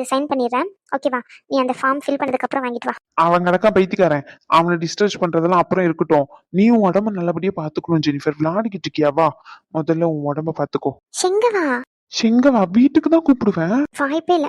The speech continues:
Speaker 1: வேலை செஞ்சே ஆகணும்.
Speaker 2: அங்க உடம்பு கண்டிஷன் ஒண்ணு இருக்குல்ல ஜெனிஃபர். இப்படி உன்னையே வருத்திக்கிட்டு நீ வேலை செய்யணும்னு என்ன அவசியம் இருக்கு?
Speaker 1: நம்மளுக்காண்டி, உனக்காண்டி, எனக்காண்டி, நம்ம குழந்தைக்காண்டி, போதுமா?
Speaker 2: என்ன சொன்ன?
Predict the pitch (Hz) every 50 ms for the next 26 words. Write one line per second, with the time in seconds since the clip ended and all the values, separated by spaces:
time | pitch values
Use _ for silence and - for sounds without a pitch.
0 | - - - 302 311 349 359 - - 311 294 302 320 349 311 285 285 285 269 -
1 | - _ - - 170 156 156 151 156 160 160 220 247 277 285 - 202 180 175 180
2 | - - 202 202 220 226 214 190 175 170 156 165 - - 220 220 196 160 165 147
3 | 147 - - 160 147 151 160 185 - - - - - - - - 196 190 196 220
4 | 208 202 202 208 214 226 240 240 208 196 196 190 - - - - 185 - 214 202
5 | 214 208 190 180 175 175 196 208 214 - 208 180 170 180 196 202 196 180 175 180
6 | 196 196 180 175 - - 170 165 156 160 - - 151 151 151 151 - _ _ -
7 | - 277 269 277 277 277 269 - 277 262 269 277 - - _ _ _ - - -
8 | - - - - - 339 359 349 339 330 - 320 320 320 339 349 - - _ _
9 | - - - 320 294 294 294 - 302 277 285 311 320 - - - - - - -
10 | - - _ _ _ _ - - - - 466 453 427 - - - 101 78 - 320
11 | 320 311 311 294 277 - - - - - - 294 302 302 294 - 285 277 294 320
12 | 320 311 311 - 269 269 262 285 - - - 320 - - 302 302 269 - - -
13 | _ _ _ - - - 180 170 180 180 - 196 190 220 262